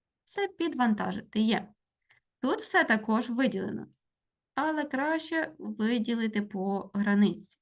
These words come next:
Тобто підправляти необхідно фізичну границю.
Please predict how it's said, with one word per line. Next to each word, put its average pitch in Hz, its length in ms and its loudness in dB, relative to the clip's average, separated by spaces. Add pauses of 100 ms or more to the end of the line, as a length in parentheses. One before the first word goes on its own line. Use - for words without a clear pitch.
(180)
Тобто 202 340 0 (180)
підправляти 240 800 4
необхідно 262 600 2
фізичну 208 420 2
границю. 208 520 4